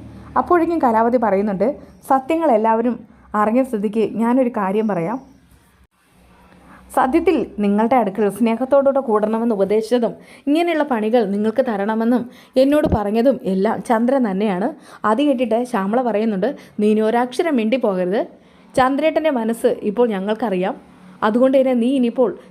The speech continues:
ചന്ദ്രേട്ടനെ ഇതിൻ്റെ ഇടയ്ക്ക് പിടിച്ചിടാനായിട്ട് നോക്കേണ്ട. എന്തായാലും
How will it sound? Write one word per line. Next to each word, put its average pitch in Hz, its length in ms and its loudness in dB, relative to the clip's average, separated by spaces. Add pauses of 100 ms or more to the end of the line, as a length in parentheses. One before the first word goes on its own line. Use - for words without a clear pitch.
(140)
ചന്ദ്രേട്ടനെ 302 680 0
ഇതിൻ്റെ 233 220 2
ഇടയ്ക്ക് 226 240 -2
പിടിച്ചിടാനായിട്ട് 226 680 -2
നോക്കേണ്ട. 190 400 -2 (480)
എന്തായാലും 220 480 0